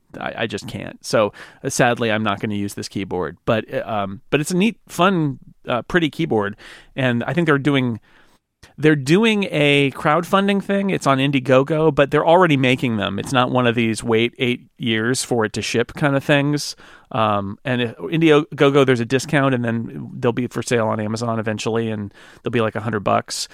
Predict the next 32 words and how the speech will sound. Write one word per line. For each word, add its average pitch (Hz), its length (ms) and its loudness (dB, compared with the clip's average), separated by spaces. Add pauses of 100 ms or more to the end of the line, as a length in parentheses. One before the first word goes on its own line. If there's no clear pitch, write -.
(220)
And 147 100 0
just 160 160 -2
put 190 160 4
it 139 60 0
in 131 80 -2
context, 143 500 0
like, 117 120 -2
I 117 120 -4
spent 160 240 0
a - 20 2
hundred 120 220 0
and 110 100 0
thirty 123 360 0
on 104 180 -4
my 107 260 -2
weird 123 580 0
wired 107 640 0
P 131 200 -2
C 120 500 0 (240)
formatted 110 840 -2
mechanical 110 480 -6
keyboard 101 440 -4
that 92 100 -8
I 107 140 0
bought. - 320 -6 (440)
So, 107 600 2 (300)
um, 101 420 -4 (100)
it, 143 200 2
it's 160 100 -6
a 156 40 -10
pretty 190 180 2
good 120 240 -2